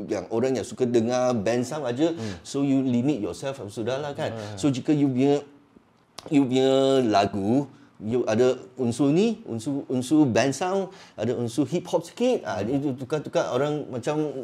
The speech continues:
Speaker 1: orang yang bukan dari s-, golongan, ah, rock band ke,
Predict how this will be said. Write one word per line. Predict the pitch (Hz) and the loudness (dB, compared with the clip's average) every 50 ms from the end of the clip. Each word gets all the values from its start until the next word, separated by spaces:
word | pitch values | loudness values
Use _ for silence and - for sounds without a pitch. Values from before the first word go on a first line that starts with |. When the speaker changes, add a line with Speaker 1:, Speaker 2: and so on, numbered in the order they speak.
| - - | -8 -4
Speaker 1:
orang | - 139 147 165 175 170 | -2 2 4 4 4 4
yang | 143 117 113 113 107 | 4 2 2 0 0
bukan | 120 127 123 - - 180 170 170 170 170 165 165 165 156 135 | 0 -2 -2 2 2 2 4 4 4 4 4 6 4 4 4
dari | 113 131 135 147 156 | 4 4 6 6 6
s-, | 151 147 - - - - - | 4 2 -2 -10 -6 -2 0
golongan, | 117 113 117 123 131 131 131 143 151 151 135 120 113 107 101 - - - - - | 0 2 4 4 4 4 2 2 0 0 0 -2 -4 -8 -12 -14 -16 -18 -16 -10
ah, | 78 76 80 92 92 92 95 95 98 98 | -8 -6 -4 -2 -2 -4 -4 -4 -4 -2
rock | 107 131 143 131 113 | 0 0 0 0 0
band | 117 143 151 160 170 | 0 0 2 2 2
ke, | 175 196 190 | 4 2 2